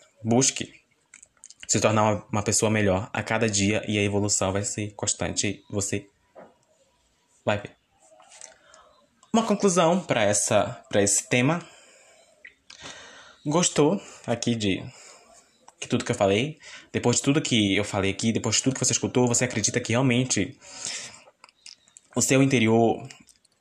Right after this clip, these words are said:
é, é como a palma da sua mão? Caso a sua resposta, né, seja positiva, parabéns, você está pronto para atingir seus objetivos na vida e ser uma pessoa bem-sucedida, capaz de lidar com seus conflitos.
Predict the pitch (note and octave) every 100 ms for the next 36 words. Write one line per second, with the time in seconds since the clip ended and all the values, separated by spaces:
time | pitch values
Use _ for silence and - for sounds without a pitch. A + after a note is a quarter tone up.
0 | _ - A2 G#2 G2+ A2 G#2+ A#2 G#2+ G#2
1 | - - _ _ _ A2 A#2+ A#2 G2+ -
2 | G#2 A2+ D3 - _ - - - - -
3 | - F3 E3+ C#3 B2+ - G#2+ - A2 G2
4 | - G2+ - G2 G2 C#3 B2 G#2 A2+ A#2+
5 | - - B2+ C#3 A#2+ A#2+ G#2+ G#2 G#2+ -
6 | A2 F#2+ G2 F#2+ - - - - - B2
7 | B2+ C3 B2 A2+ G#2 G#2 G#2+ G#2 G#2 G2+
8 | A2+ C3 B2 G#2 G2+ A#2+ G2 A2+ C3 -
9 | _ _ _ _ - - E3+ F#3 E3+ -
10 | D3 D3 - D3+ C3+ A#2+ C3 C3+ - A#2
11 | A#2 A#2 A2+ G#2+ G2 A2+ - G#2+ G#2 -
12 | A#2+ - - -